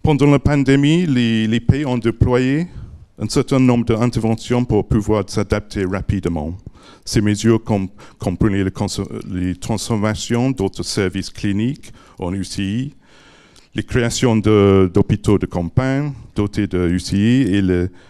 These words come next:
le transfert de pach-, de patients vers les localités disposant d'une capacité, euh, plus en U C I. En effet, des données préliminaires tendent à montrer que la plupart des pays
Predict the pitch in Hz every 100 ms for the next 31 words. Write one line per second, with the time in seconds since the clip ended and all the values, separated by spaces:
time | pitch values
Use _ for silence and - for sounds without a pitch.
0 | - - 104 - 120 - 113 98 92 117
1 | 104 - - - 101 98 110 104 - 107
2 | 95 92 92 90 - 104 98 - 95 -
3 | - 104 87 95 85 90 85 - - 104
4 | - 85 87 85 - - - - - -
5 | 78 80 - 98 87 - - 80 73 76
6 | 87 - 82 73 - - - - _ _
7 | _ _ _ _ - 127 139 131 - 151
8 | 151 - 107 107 127 123 131 - 123 113
9 | 117 113 127 - 123 127 127 104 107 104
10 | 120 107 104 - 110 113 95 - 110 104
11 | 117